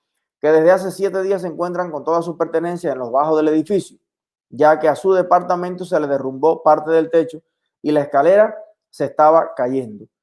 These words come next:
"Si nos quedamos ahí, nos vamos a matar", dijo Yosniel.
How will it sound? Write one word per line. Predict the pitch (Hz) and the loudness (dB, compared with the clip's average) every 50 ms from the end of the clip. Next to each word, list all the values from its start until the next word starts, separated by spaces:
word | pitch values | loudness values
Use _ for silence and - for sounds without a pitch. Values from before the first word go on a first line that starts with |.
| _ _ _ | _ _ _
"Si | _ - 147 | _ -10 -10
nos | 135 139 | -8 -6
quedamos | - 131 143 165 190 208 214 214 | -2 0 0 0 2 2 0 2
ahí, | 208 196 196 202 214 - _ _ _ _ _ _ _ _ _ | 2 0 0 -2 -6 -12 _ _ _ _ _ _ _ _ _
nos | - 135 143 131 117 | -10 -8 -8 -4 0
vamos | 127 143 156 156 160 165 160 - _ _ _ _ | 2 2 2 0 -2 -6 -10 -12 _ _ _ _
a | - 131 | -10 -8
matar", | 127 123 117 - 135 120 110 - - _ _ _ _ _ - | -8 -8 -8 -6 -4 -6 -6 -8 -14 _ _ _ _ _ -14
dijo | 156 127 151 156 160 165 165 - - _ _ _ _ | -8 -4 -4 -2 -2 -4 -6 -8 -12 _ _ _ _
Yosniel. | - 123 135 127 110 - 110 127 135 131 113 104 117 | -14 -10 -8 -8 -10 -10 -12 -10 -10 -10 -10 -12 -16